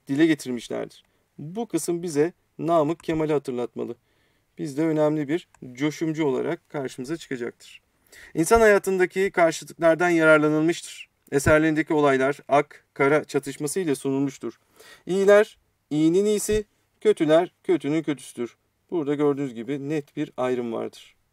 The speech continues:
Romantik sanatçılar bu karşıtlık içerisinde olumlu,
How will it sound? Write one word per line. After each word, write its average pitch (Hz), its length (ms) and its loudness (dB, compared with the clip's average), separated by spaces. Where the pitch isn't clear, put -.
Romantik 202 340 4
sanatçılar 180 600 4
bu 208 100 -2
karşıtlık 185 540 -2
içerisinde 151 520 -2
olumlu, 156 580 4